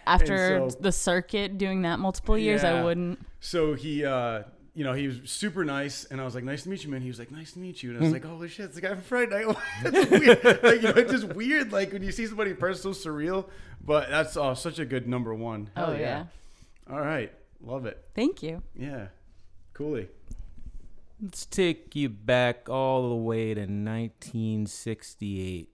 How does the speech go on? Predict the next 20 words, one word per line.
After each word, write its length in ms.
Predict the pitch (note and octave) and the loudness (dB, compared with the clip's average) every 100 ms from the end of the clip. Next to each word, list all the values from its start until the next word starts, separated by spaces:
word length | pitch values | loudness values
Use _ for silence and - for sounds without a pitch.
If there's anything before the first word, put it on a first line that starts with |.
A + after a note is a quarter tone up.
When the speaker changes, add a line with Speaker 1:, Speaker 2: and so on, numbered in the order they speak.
| G2+ - - - - - | -20 -20 -20 -18 -18 -16
Speaker 1:
Whoa. 500 | G3 F#3 F3 D#3+ D#3 - - - - - - - - _ - | -2 4 6 6 2 -2 -4 -8 -20 -20 -20 -20 -20 _ -10
Speaker 3:
Nineteen 600 | A2+ C3+ - - D3 C#3+ | -8 -8 -10 -14 -10 -10
sixty-eight. 600 | - C3 - - A#2 G#2 - - - - - - - - | -12 -14 -12 -8 -6 -6 -6 -8 -10 -14 -12 -14 -14 -6
Before 420 | B2 - - D3+ | -6 -4 -4 -2
there 160 | D3+ D#3 | 0 0
was 180 | C#3+ - _ _ _ _ - | 0 -6 _ _ _ _ -12
color, 460 | C3 C3 A2+ G2 | -4 -2 -2 -2
I 140 | F#2 F2+ | -4 -6
think. 340 | G2+ F#2 F2 - _ A#2 | -6 -6 -8 -16 _ -14
Speaker 2:
Mm-hmm. 240 | A2+ A#2+ B2 - A3 - - - - F#4 - - E4 | -12 -12 -14 -16 -18 -18 -16 -10 -6 -6 -6 -6 -4
Speaker 3:
I 40 | - | 0
can't 240 | B2+ A2+ | 2 2
remember 320 | A2 A2+ G#2 | 2 2 2
'cause 160 | G2 G2+ | 0 0
I 60 | G2+ | 2
wasn't 300 | G#2 F#2+ F#2 | 0 -2 -4
there. 220 | G2 F#2 | -4 -4
Speaker 1:
<laughs> 360 | C3 D3 E3 - | -6 -4 -4 0
Speaker 3:
Uh, 460 | A2+ A2 G#2+ G#2 G#2 F4+ E4 - D#4 C4+ - - - - - - | 4 6 6 4 2 -2 -4 -4 -4 -6 -8 -18 -20 -20 -20 0
but 500 | C#3+ C3 B2 B2 - | 6 8 6 0 -12